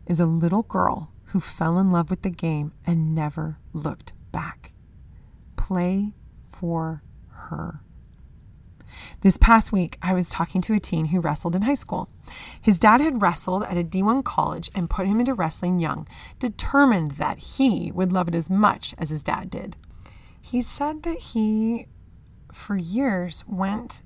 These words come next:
to practice a little begrudgingly, kind of just to please his dad. And he felt this pressure to perform.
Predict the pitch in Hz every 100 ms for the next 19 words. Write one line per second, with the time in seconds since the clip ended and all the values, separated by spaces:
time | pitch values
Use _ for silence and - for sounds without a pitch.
0 | - - 214 196 185 - - - 180 -
1 | 180 170 180 220 214 202 170 160 156 156
2 | - - 165 - - - - - - -
3 | 233 302 220 220 - 175 - 190 190 196
4 | - - 160 - 147 - - - - -
5 | - - - - - 185 170 165 160 175
6 | - - 160 - - - 156 - 165 156
7 | - - - - - 165 - - 156 160
8 | -